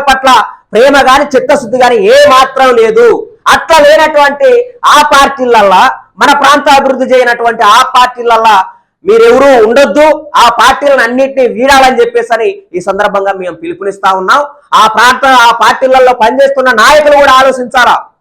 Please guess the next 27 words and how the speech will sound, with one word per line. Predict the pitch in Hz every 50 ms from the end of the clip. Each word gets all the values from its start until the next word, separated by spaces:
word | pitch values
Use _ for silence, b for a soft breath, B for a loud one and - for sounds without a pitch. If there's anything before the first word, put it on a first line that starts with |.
| _ _ _ _ _ - -
దేనికోసం | 226 269 294 294 302 302 285 285 294 277 - -
పనిచేస్తున్నారు, | 254 254 254 262 254 262 - 233 233 233 240 233 226 -
దేనికోసం | 226 277 294 285 285 285 277 285 294 277 262
మీరు | 262 262 247
ఆ | 240 240 240
పార్టీలో | 240 247 - 262 262 254 247
తిరుగుతున్నారు | 240 240 254 254 254 254 240 247 233 233
అనేది | 233 233 233 208 220
కూడా | 226 220 202 - - B B B B B 180
ఆ | 196 208 -
పార్టీలో | 220 240 240 - 247 240 240 240 226
ఉన్న | 226 220 202 196
నాయకులు | 208 226 233 233 226 226 202 196 208
ఆలోచించాలా. | 220 240 233 226 220 202 - 240 240 233 190 143 - b b b b 175
మన | 196 220 226 - -
ప్రజా | 220 233 247 277 277 269
సమస్యలు | 262 262 254 254 262 262 247 240
పరిష్క-, | 233 247 269 262 - - 247 226 254 -
పరిష్కారం | 233 262 277 269 - 269 262 262 254 254 -
చేయలేనటువంటి | 240 254 262 262 262 262 262 262 254 254 247 240 -
పార్టీలల్లా | 233 269 285 285 294 285 277 277 269 269 262 240 226 - - _ _ 180
మీరు | 403 - 226 196 185 196
ఎందుకుంటున్నారు | 233 262 311 - 294 269 269 262 262 247 233
అనేది | 233 226 220 214 214
కూడా | 220 208 190 185 196
ఆలోచించాల్సినటువంటి | 214 220 214 220 202 190 202 202 196 190 190 190 185 185 190 185 185 185 - 190 175 175 - - _ _ _ _ _ _ - 156
అవసరం | 202 233 240 240 240 233